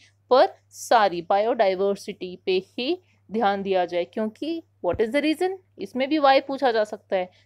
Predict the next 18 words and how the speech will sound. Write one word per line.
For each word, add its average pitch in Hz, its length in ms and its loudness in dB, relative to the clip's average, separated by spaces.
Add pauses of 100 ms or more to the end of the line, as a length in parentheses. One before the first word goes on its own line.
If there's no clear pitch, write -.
(140)
तो 220 80 -2
the 214 120 2
reason 208 400 -2
is 277 180 -8
because 247 520 -2
biodiversity 202 1040 0 (160)
is 214 260 -4 (140)
an 294 220 -2 (320)
interlinked 240 1160 0 (360)
process, 202 520 0 (180)
ये, 233 260 -6
ये 214 340 0
इंटरडिपेंडेंट 220 920 0
हैं 226 180 -2
एक 185 120 -8
दूसरे 196 300 0
के 190 140 2
ऊपर, 170 380 -2